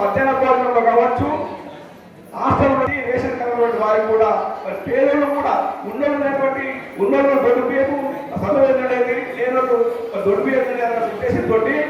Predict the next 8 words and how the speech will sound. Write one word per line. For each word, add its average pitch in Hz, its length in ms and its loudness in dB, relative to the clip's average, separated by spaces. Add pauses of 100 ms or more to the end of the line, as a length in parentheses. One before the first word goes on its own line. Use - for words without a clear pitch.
(320)
మన - 140 2 (220)
రేవంత్ 247 260 2
రెడ్డి 226 200 0
గారు 220 260 2 (480)
వరి - 220 0
పండించినటువంటి 254 680 -2 (260)
కొనుగోలు 262 400 2
చేసి 226 320 2